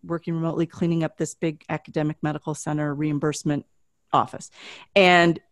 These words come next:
to get messages and to get information, you used P C Anywhere. It would literally dial,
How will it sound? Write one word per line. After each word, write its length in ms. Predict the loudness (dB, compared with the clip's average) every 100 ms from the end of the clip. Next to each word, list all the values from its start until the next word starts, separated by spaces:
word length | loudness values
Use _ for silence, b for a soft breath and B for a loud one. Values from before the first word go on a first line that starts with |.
| -6
to 100 | 0
get 260 | 4 4
messages 560 | 6 4 4 0 2 0
and 140 | -2
to 80 | 0
get 180 | 2 2
information, 720 | 2 2 4 4 2 2 2 B B B
you 200 | 2 2
used 340 | 4 2 0
P 180 | -2 -2
C 220 | 2 0
Anywhere. 440 | 4 4 6 4 4
It 60 | 4
would 180 | 2 0
literally 760 | 2 6 8 6 6 4 2 0
dial, 760 | 4 6 8 8 6 4 0